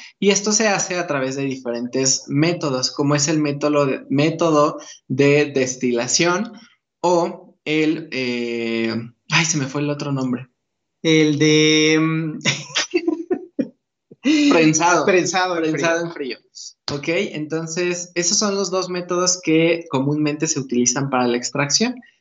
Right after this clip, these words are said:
Speaker 1: pero es desde la planta. Esa es la gran diferencia. Uno es natural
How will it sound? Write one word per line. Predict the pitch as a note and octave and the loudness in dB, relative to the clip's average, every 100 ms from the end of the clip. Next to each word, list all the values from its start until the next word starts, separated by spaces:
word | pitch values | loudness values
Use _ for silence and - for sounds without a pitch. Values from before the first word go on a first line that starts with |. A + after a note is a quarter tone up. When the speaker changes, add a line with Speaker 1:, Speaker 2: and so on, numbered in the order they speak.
| _ | _
Speaker 1:
pero | G#3 A3 G3+ - | 4 6 6 4
es | E3 E3+ E3+ - - | 2 0 -2 -10 -8
desde | C#3 D#3+ E3 E3+ F3+ - - | 0 0 0 -2 -2 -4 -4
la | B2+ B2 | -4 -2
planta. | C#3 B2+ - - - | -2 -2 -10 -6 -2
Esa | E3 | 0
es | F#3+ | 0
la | D#3+ | 0
gran | C#3 D3 | 0 -2
diferencia. | D3 C#3+ B2 A2+ - - _ | -4 -4 -6 -4 -8 -10 _
Uno | E3 F3 E3+ | -2 2 4
es | E3 E3+ - | 2 2 -2
natural | C#3 C3 C#3 D#3 G#3+ - | -2 -2 0 2 0 -2